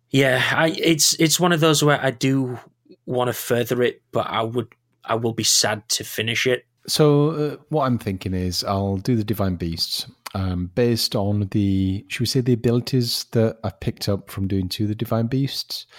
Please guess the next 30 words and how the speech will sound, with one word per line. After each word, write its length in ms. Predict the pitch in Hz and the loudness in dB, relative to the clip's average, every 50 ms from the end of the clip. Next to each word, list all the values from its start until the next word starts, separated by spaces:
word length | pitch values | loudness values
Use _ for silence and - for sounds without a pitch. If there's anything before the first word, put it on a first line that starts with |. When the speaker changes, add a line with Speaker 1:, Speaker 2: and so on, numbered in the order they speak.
| - - - - | -20 -20 -16 -12
Speaker 1:
Mm-hmm. 280 | - 107 104 98 104 101 - - | -10 -8 -8 -8 -8 -8 -6 -4
Speaker 2:
I'm 140 | 104 104 | -2 0
interested 440 | 110 113 117 - - 117 104 - - - | 0 0 0 -2 -4 -4 -4 -4 -6 -4
to 60 | - - | -4 -4
see 220 | - - 101 98 | -2 -2 -2 -2
what 360 | 95 101 104 107 101 95 - 87 | -4 -4 -4 -2 -2 -2 -2 -4
additional 400 | 90 - 90 - - - 92 90 | -6 -6 -6 -6 -4 -4 -4 -2
there 160 | 90 90 98 | -2 -2 -2
is. 220 | 160 196 - - - _ _ _ _ _ _ _ - | -2 -4 -6 -6 -10 _ _ _ _ _ _ _ -2
Um, 580 | 104 101 101 101 104 101 98 98 98 98 98 - | 0 0 0 0 0 0 0 0 -2 -2 -4 -4
Speaker 1:
Yeah. 260 | 90 98 95 95 98 92 | -4 -2 -2 0 0 0
Speaker 2:
and 320 | 90 92 90 90 - - _ _ _ _ _ _ _ - - - - _ _ _ _ - | -2 -4 -4 -6 -10 -16 _ _ _ _ _ _ _ -20 -20 -20 -20 _ _ _ _ -10
will 420 | 117 107 107 110 110 107 104 101 | -6 -2 0 0 0 2 0 0
they 280 | 95 104 98 95 95 95 | 0 0 0 0 0 -2
change 920 | - - - - - - - 104 98 98 98 98 101 98 - - - - - - - - _ _ _ _ _ _ _ _ - | -2 -2 -2 -2 -2 -4 -2 -2 0 0 0 0 -2 -4 -6 -8 -8 -10 -14 -20 -20 -20 _ _ _ _ _ _ _ _ -4
the, 560 | - 95 92 92 92 92 90 92 92 95 - - | -2 -2 0 0 -2 -2 -2 -2 -4 -4 -6 -8
how 240 | - - - 98 92 | -6 -4 -2 -2 0
I 80 | 92 95 | 0 -2
explore 1080 | 104 - - - - - - _ - 127 113 110 107 110 113 117 123 139 147 139 127 - | -4 -4 -4 -4 -4 -4 -6 _ -6 -2 -2 0 0 2 2 2 2 0 0 -2 -4 -6
and 140 | - 113 101 | -4 -2 -2
allow 180 | 98 98 98 98 | 0 0 0 0
me 80 | 101 | -2
to 80 | 92 - | -2 -4
get 160 | - 104 - | -6 -6 -6
to 100 | - 98 | -6 -8
places 440 | - - - 107 98 92 - - 107 | -6 -4 -2 -2 -2 -2 -4 -4 -4
where 160 | 101 95 95 | -2 -2 -2
I 40 | 95 | -2
previously 520 | 90 - 107 98 92 92 87 - - 95 | -4 -4 -4 -2 -2 -2 -4 -6 -8 -8
couldn't? 340 | - - 101 95 98 104 - | -6 -6 -4 -4 -4 -4 -6